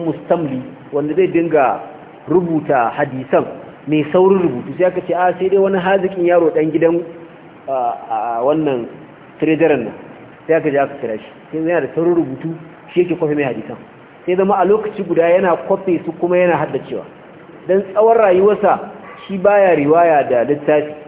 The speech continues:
da ka yake yi. Har aka zo aka taɓa bashi labari, aka ce, "Mutanen gari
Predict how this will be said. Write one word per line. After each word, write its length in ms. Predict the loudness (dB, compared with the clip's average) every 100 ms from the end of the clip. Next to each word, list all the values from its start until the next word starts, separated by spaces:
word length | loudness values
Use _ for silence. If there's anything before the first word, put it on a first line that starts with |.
| -6
da 100 | -4
ka 200 | 0 2
yake 280 | 2 0 -6
yi. 80 | -8 -14 -20 -20 -20 -20 -20 -20 -12
Har 140 | -2 2
aka 260 | 2 0 2
zo 80 | 2
aka 160 | 0
taɓa 140 | -2 0
bashi 220 | 0 0
labari, 500 | -2 2 0 0 -4 -6
aka 200 | -8 -8 -10
ce, 120 | -12 -14 -20 -20 -20 -20 -20 -4
"Mutanen 560 | -2 2 4 4 2 2
gari 240 | 0 0